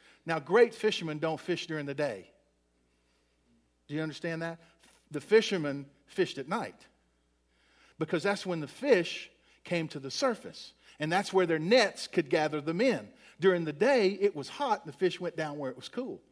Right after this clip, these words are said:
so you couldn't catch 'em. So during the day, Jesus asked Peter, "Go out into the deep and let's go fishing." And Peter's like, "You don't understand. You have never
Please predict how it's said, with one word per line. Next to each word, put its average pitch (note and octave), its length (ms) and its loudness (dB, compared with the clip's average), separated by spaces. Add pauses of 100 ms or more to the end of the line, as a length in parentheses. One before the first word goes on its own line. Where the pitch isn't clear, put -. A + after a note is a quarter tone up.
(260)
so - 120 -10
you E3+ 60 -4
couldn't D#3 220 0
catch A#3 240 -4
'em. A#2 100 -12 (800)
So G3 220 4
during G3+ 260 2
the F3 80 -2
day, G3+ 520 0 (920)
Jesus A#3 420 0
asked F#3+ 420 0 (120)
Peter, G#3+ 400 0 (160)
"Go C#4 160 12
out C#4 240 10
into A3+ 260 6
the F#3 120 4
deep A#3 480 2 (160)
and F#3+ 120 4
let's C4+ 220 8
go G#3 240 8
fishing." G3+ 640 2 (1400)
And A3 180 2
Peter's C4 300 6
like, G3+ 280 6
"You A#3 80 -4
don't A3 140 0
understand. G#3+ 680 0
You A#3+ 140 6
have E3 140 2
never F#3+ 340 -2